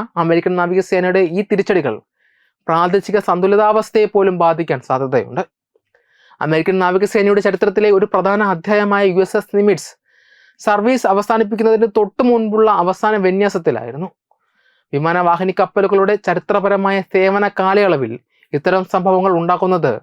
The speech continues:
കപ്പലിന്റെയും ക്രൂവിന്റെയും മനോവീര്യത്തെ ബാധിച്ചേക്കാം. കപ്പൽ ഡീകമ്മീഷൻ ചെയ്യുന്നതിന് മുമ്പുള്ള സുരക്ഷാ മാനദണ്ഡങ്ങൾ കൂടുതൽ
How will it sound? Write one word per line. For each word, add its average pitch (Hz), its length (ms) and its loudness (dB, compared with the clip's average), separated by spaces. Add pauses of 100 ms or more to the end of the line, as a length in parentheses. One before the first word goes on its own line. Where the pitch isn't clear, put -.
(140)
കപ്പലിന്റെയും 165 580 0 (100)
ക്രൂവിന്റെയും 175 580 0
മനോവീര്യത്തെ 175 640 0 (100)
ബാധിച്ചേക്കാം. 127 560 -6 (880)
കപ്പൽ 214 260 2 (120)
ഡീകമ്മീഷൻ 233 600 0
ചെയ്യുന്നതിന് 214 420 2
മുമ്പുള്ള 190 300 0 (100)
സുരക്ഷാ 180 360 -2 (100)
മാനദണ്ഡങ്ങൾ 190 580 0 (200)
കൂടുതൽ 165 260 -2